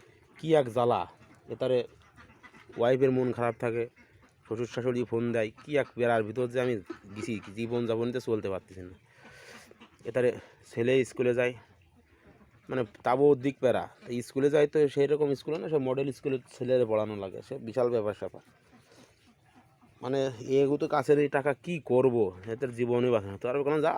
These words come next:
আছে আছে জীবনে নিয়ে আয়।" নিয়ে আসে শুরু করলাম আবার, যেখান থেকে শেষ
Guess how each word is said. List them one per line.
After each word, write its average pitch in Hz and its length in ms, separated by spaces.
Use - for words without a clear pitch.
আছে 143 220
আছে 127 180
জীবনে 117 360
নিয়ে 127 140
আয়।" 143 160
নিয়ে 110 180
আসে 127 180
শুরু 127 200
করলাম 104 320
আবার, 131 280
যেখান 139 300
থেকে 151 180
শেষ 151 240